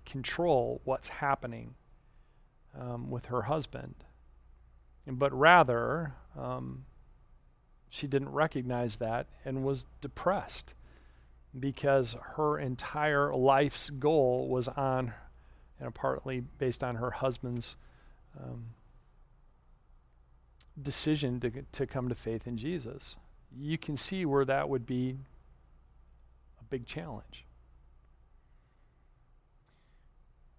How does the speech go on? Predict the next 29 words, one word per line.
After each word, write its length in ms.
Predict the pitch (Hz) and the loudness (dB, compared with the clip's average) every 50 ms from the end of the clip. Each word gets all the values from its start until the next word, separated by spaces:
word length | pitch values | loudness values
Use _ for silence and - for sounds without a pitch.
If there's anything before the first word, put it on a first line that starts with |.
| - - - - - - | -20 -20 -20 -20 -20 -14
So 300 | - - 196 185 147 - - | -2 4 4 4 4 4 2
there, 260 | 147 185 208 196 - - - | 4 4 4 4 2 -4 -2
there 180 | 156 185 190 | 0 0 0
is 260 | 185 196 240 269 262 | 4 4 4 4 6
a 60 | 254 190 | 4 2
way 340 | 160 151 170 190 196 180 | 2 4 4 6 6 6
forward 580 | 151 - - - - 240 254 233 160 131 117 - | 4 2 -4 -6 -2 0 2 4 4 4 2 0
here. 380 | - - - 123 123 - - - - - - - | -4 -10 -10 -8 -8 -10 -12 -16 -20 -20 -20 -12
You 160 | - 170 180 160 | -4 -2 -2 0
have 380 | - - - 240 226 - - | 0 2 4 4 4 4 2
to 160 | - 175 156 | -2 0 0
acknowledge 1120 | 143 131 139 143 151 156 156 165 185 202 220 214 170 131 120 127 131 135 135 - - - - - | 2 2 2 2 2 2 4 6 6 8 8 8 6 4 2 0 -4 -6 -8 -10 -10 -12 -12 -16
the 60 | - | -18
fact 360 | - - - 135 135 139 - | -6 -2 0 0 0 0 -2
that 160 | - 139 - - | -6 -12 -10 -10
you're 80 | 165 | -10
feeling 640 | - - - - - 233 240 247 226 190 151 135 113 | -12 -12 -18 -6 0 2 4 6 6 6 4 4 0
something 540 | - - 127 113 107 - 117 127 135 135 - - - - - - - - - - - - _ - - | 0 -2 -4 -4 -4 -8 -10 -10 -10 -12 -16 -18 -20 -20 -20 -20 -20 -20 -20 -20 -20 -20 _ -14 -4
and 240 | - 151 156 160 156 | 2 4 6 8 8
then 180 | 165 185 185 175 | 8 8 6 4
figure 460 | - - - 202 175 160 170 165 151 | 2 -2 -2 -2 0 2 4 6 6
out 320 | 143 139 139 139 147 151 - - - - - - - - - | 6 6 6 4 2 -2 -10 -18 -20 -20 -20 -20 -20 -8 0
what 200 | 143 143 139 147 | 0 2 2 2
it's, 440 | 139 - - - - - - - - - - | 0 -2 -4 -6 -6 -8 -10 -12 -18 -14 -6
what 160 | 147 143 143 | -4 -2 -2
it's 140 | 135 120 - | -2 0 0
signaling 720 | - - - 165 160 147 151 147 135 139 139 131 127 - | 0 2 2 2 0 2 0 0 0 0 -2 -2 -4 -6
to 200 | - - - 151 | -6 -6 -4 -2
you. 280 | 143 135 120 117 - | -2 -2 -4 -6 -8